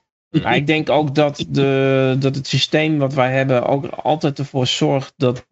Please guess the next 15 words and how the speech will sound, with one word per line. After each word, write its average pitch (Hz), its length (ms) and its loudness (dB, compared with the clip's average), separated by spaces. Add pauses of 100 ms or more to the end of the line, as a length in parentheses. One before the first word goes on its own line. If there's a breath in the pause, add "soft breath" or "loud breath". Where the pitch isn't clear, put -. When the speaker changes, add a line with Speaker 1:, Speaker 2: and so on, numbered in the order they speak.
(140)
Speaker 2:
de 120 460 2
slechte 131 460 -2
mensen, 120 420 0
of - 160 -2
misschien 123 360 0
de 117 120 2
slechtste 135 520 0
mensen, 113 520 0
gewoon 113 300 -2
in 117 120 2
de 113 140 -2
top - 220 -4
terechtkomen. 101 680 0
Omdat 107 340 0
je 107 220 2